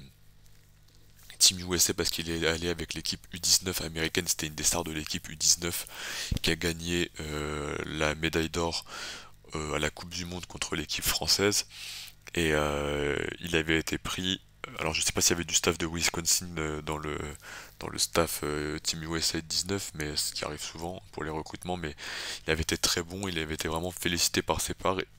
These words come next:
pairs et il était leader de son équipe, alors qu'on, on avait, euh, Jaden Ivey, Harrison Ingram, Patrick Baldwin, Kennedy Chandler, et cetera, mais un des leaders, euh, c'était Johnny Davis, qui a fourni, euh, tout au long du tournoi.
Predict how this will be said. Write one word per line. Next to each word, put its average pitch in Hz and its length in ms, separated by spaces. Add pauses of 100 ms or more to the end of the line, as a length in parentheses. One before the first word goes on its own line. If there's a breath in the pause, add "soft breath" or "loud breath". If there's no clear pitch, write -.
(160)
pairs 95 240
et 82 80
il 76 80
était 85 240
leader 85 420
de 87 80
son 82 220
équipe, 82 340 (120)
alors 82 280
qu'on, 80 160 (140)
on 80 80
avait, 82 400
euh, 69 80 (760 loud breath)
Jaden 82 300
Ivey, 82 420 (600 loud breath)
Harrison 85 340 (120)
Ingram, 82 340 (120)
Patrick 90 320
Baldwin, 80 500
Kennedy 87 400
Chandler, 82 300
et - 40
cetera, 85 380
mais 82 220 (120)
un 90 140
des 85 140
leaders, 87 480 (560 loud breath)
euh, 78 40
c'était - 320
Johnny 82 240
Davis, 80 500 (840)
qui - 140
a 78 80
fourni, 85 600
euh, 78 220 (160)
tout - 180
au 82 40
long 87 80
du 87 100
tournoi. 78 380